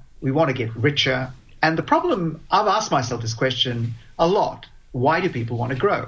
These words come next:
And part of it's living standards, but part of it's actually a very interesting question, which is the issue of redistribution of wealth. And this is within countries and also across nations. One of the things we need growth for is if everything keeps growing and everybody keeps getting richer,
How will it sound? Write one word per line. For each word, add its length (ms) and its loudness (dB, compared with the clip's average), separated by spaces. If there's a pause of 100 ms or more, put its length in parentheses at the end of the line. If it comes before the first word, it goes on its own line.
And 160 -4
part 200 2
of 80 0
it's 160 0
living 200 0
standards, 600 -6 (420)
but 140 -6
part 160 4
of 80 0
it's 160 0
actually 300 0
a 40 2
very 300 0
interesting 420 0
question, 680 -2
which 200 0
is 220 2
the 140 -2
issue 280 2
of 100 0
redistribution 680 2
of 80 0
wealth. 300 -2 (480)
And 100 4
this 140 2
is 120 4
within 340 2
countries 720 -2 (220)
and 160 -2
also 420 2
across 540 0
nations. 720 0 (640)
One 140 4
of 60 -2
the 120 2
things 260 0
we 100 2
need 220 0
growth 300 2
for 200 2
is 120 0
if 260 -2
everything 280 0
keeps 220 0
growing 640 0
and 80 2
everybody 340 2
keeps 220 0
getting 300 2
richer, 480 0